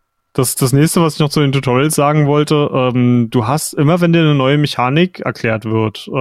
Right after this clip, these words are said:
hast du oben links im Bild ganz kurz so ein, so ein Text eingeblendet. Das ist auch nicht so, der geht nicht weiter, wenn du was drückst, sondern der, der ist einfach kurz eingeblendet, dann hast du kurz Zeit, den zu lesen und dann,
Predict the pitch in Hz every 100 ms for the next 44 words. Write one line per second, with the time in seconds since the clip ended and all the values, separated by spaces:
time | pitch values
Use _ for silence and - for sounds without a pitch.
0 | 113 113 117 117 131 - 156 139 135 147
1 | 160 175 135 160 202 175 165 165 135 156
2 | - 156 160 - 143 139 135 123 135 -
3 | 123 113 110 107 104 104 101 _ _ _
4 | _ - 123 160 147 143 147 147 139 127
5 | 147 135 123 131 156 131 127 123 - 190
6 | 240 - 160 143 143 131 143 151 190 143
7 | - 185 - 170 208 190 196 196 165 147
8 | 151 143 180 - 156 156 139 - 135 175
9 | 175 175 147 127 131 131